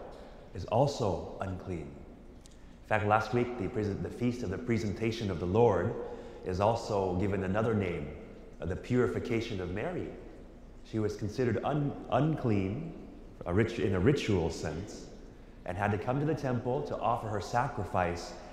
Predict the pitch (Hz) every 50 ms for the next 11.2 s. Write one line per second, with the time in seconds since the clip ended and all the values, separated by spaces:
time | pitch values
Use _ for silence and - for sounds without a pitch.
0 | - - - - - 113 117 117 123 123 104 101 101 107 101 95 98 107 123 120
1 | 120 110 98 92 101 98 98 95 78 92 85 92 87 85 - - 92 82 80 -
2 | - - - - - - - - - - - - - - - - - - - -
3 | - - - - - - - - - - - 117 120 139 131 120 117 117 110 135
4 | 131 117 101 90 85 82 78 78 78 - - - - - - - - - - -
5 | - - - - 107 117 123 117 - - - - - - 104 95 117 135 151 165
6 | 151 - - - - - - - 127 123 120 117 120 117 117 117 113 104 101 104
7 | 110 - - - - - - - - - - - - - - - - 175 170 -
8 | - 180 165 107 151 139 - 120 139 139 143 135 127 135 - - 131 143 156 135
9 | 98 82 - - - - - - - - - - - - - - - - - -
10 | - - - 123 123 123 - 131 120 110 120 117 120 123 127 117 120 143 135 120
11 | 120 135 139